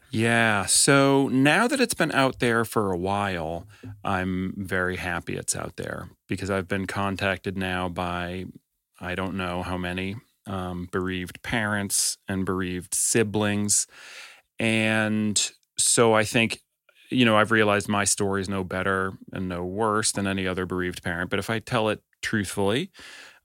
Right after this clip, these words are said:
um, and put it out there, then it can do good, just like the other, uh, bereaved parents who've helped me and my wife and my kids. So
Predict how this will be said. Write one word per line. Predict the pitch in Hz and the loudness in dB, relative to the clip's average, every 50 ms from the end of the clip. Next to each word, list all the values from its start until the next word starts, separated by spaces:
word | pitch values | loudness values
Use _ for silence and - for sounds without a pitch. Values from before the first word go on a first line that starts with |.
| - | -6
um, | 101 98 95 95 98 | -4 -2 -2 -2 -2
and | 92 | -4
put | - - 101 | -4 -4 -4
it | 98 92 | -2 -2
out | 92 92 - | -4 -2 -2
there, | 101 104 | -2 -2
then | 95 101 104 | 0 0 -2
it | 110 - - | -2 -2 -2
can | - 143 123 123 123 | 2 4 4 4 4
do | 123 139 139 135 | 6 6 4 6
good, | 135 185 185 113 95 87 98 | 4 4 2 2 0 -2 -4
just | 104 101 - - | -4 -2 -2 -2
like | 101 98 98 95 - | -2 -4 -6 -6 -4
the | - 101 | -4 -2
other, | 98 101 98 101 101 98 95 95 98 - _ _ - | -2 -2 -2 -2 -2 -2 -2 -4 -6 -10 _ _ -6
uh, | 101 95 | -6 -6
bereaved | 92 95 98 95 95 95 90 - | -4 -4 -4 -4 -4 -6 -6 -6
parents | - 98 95 95 - | -6 -6 -6 -4 -8
who've | 95 | -6
helped | 95 98 95 95 - | -4 -4 -6 -6 -6
me | 98 98 95 95 | -6 -6 -4 -4
and | 98 95 | -6 -6
my | 92 92 | -6 -6
wife | 92 92 92 92 95 98 - - - - - - - - - _ - _ | -6 -6 -6 -6 -8 -8 -10 -12 -16 -18 -20 -20 -20 -20 -20 _ -10 _
and | 101 | -4
my | 95 90 92 | -4 -4 -4
kids. | - - 101 101 98 95 104 104 - - _ _ - - - - - - _ _ _ | -4 -2 -2 -2 -2 -4 -6 -8 -8 -8 _ _ -20 -16 -16 -16 -18 -20 _ _ _
So | - - - - - 151 147 147 147 147 147 147 147 147 143 139 - | 0 2 4 4 6 6 6 6 6 6 6 6 6 4 2 0 -4